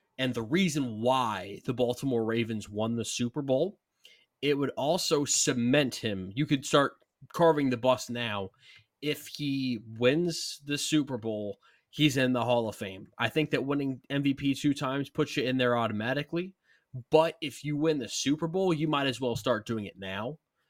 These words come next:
And it's even more important to me because if he does not win, then he starts getting called the James Harden, the Chris Paul of the N F L. Because, and I did a little,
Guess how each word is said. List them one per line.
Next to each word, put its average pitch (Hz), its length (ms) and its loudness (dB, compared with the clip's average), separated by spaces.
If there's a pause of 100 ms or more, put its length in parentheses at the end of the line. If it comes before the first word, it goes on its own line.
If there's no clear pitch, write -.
(480)
And 120 560 -2 (1200)
it's 151 220 -6
even 233 200 2
more 202 180 2
important 135 320 -2
to 131 40 -2
me 131 60 -2
because 131 300 0
if - 160 -4
he 208 140 4
does 143 300 2
not 117 400 6
win, 98 400 -6 (960)
then 160 400 0
he 170 220 -4
starts 139 420 -2
getting 127 440 0
called 120 440 2
the 120 60 -2
James 123 420 0
Harden, 123 380 4
the 110 80 -6
Chris - 340 -2
Paul 113 360 4
of 101 100 -6
the 101 120 -8
N 101 80 -8
F - 160 -14
L. 110 260 -12 (1080)
Because, 120 920 0 (540)
and 135 100 -2
I 151 80 4
did 175 180 2
a 180 40 2
little, 147 320 2